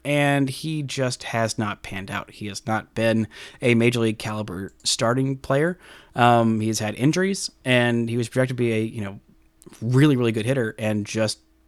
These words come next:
hasn't been. And they also send Jared Kelenic, who was a guy who I really liked last year. It was a, a guy who had been a top prospect for a long, long time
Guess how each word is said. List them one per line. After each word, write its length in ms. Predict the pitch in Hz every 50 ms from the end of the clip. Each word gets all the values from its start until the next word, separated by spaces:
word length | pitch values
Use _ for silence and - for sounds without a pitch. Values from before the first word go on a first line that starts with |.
| _ -
hasn't 400 | - 113 113 120 123 135 104 -
been. 240 | 73 - - - - -
And 120 | - 104
they 60 | 107 117
also 240 | 123 135 131 151
send 240 | 139 - - 135 123
Jared 240 | 117 120 123 123 110
Kelenic, 320 | - 123 131 101 - -
who 80 | - 107
was 120 | 104 101
a 40 | 104
guy 200 | - 104 107 107
who 120 | 104 113 104
I 180 | 107 117 120 113 - _ _ _
really 240 | 104 110 120 127 117
liked 260 | 107 110 127 127 -
last 280 | 117 110 123 127 - -
year. 200 | 147 147 143 139
It 420 | 135 - - - - - _ -
was 140 | 120 110 110
a, 120 | 107 101 110 113 -
a 80 | 120
guy 200 | 113 117 113 117
who 80 | 120 120
had 220 | 113 104 - _
been 180 | - 120 135 139
a 80 | 131
top 300 | 127 - - 143 143 -
prospect 480 | - - 120 120 123 - - 135 127 -
for 200 | - - 127 120
a 120 | 110 110
long, 380 | 104 101 104 104 107 110 113 107
long 240 | 110 101 104 87 -
time 360 | - - 139 151 175 185 185